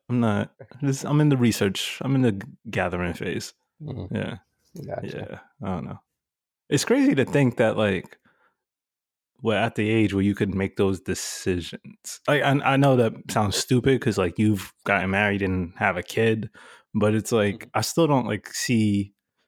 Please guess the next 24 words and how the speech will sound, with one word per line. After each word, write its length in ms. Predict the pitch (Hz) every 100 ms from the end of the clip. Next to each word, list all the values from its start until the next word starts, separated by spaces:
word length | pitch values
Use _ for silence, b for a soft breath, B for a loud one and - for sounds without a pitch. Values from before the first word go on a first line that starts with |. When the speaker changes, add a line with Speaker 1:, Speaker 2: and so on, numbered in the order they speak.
| _ _ _
Speaker 1:
it's 120 | 113 110
like, 140 | 107
"Oh, 380 | 135 120 98 92
word, 360 | 101 123 98 85 -
we 120 | 107 110
can 120 | 110
make 160 | 101
these 180 | - 104
decisions 460 | 95 - 107 101 95
that 80 | 95
have 180 | 95
effect 320 | 92 - 101 -
on 140 | 98
your 160 | 98 92
entire 320 | 92 98 90
life. 360 | 87 82 - - -
Like, 240 | 98 92
get 220 | 107 95 95
married, 320 | 92 85 92
have 140 | 98 92
a 40 |
kid, 220 | 104 95
Speaker 2:
Wait, 140 | 127 110
make 140 | 110